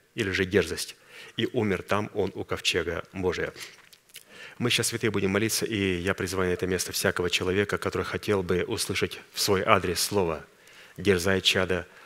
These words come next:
прощаются тебе грехи твои". Мы с вами дети Божии, мы с вами Его чадо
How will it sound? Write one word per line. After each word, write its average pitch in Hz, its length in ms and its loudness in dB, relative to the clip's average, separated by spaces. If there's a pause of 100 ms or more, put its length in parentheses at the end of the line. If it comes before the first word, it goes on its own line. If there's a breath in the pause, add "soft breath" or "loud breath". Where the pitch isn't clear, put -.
(160 loud breath)
прощаются 92 600 2
тебе 90 260 0
грехи 90 340 -6
твои". 92 380 -2 (2000 loud breath)
Мы 110 160 4
с - 100 4
вами 107 180 6
дети 104 260 -2
Божии, 87 440 2 (200 loud breath)
мы 101 120 4
с - 120 4
вами 98 180 4
Его 92 240 0
чадо 87 480 2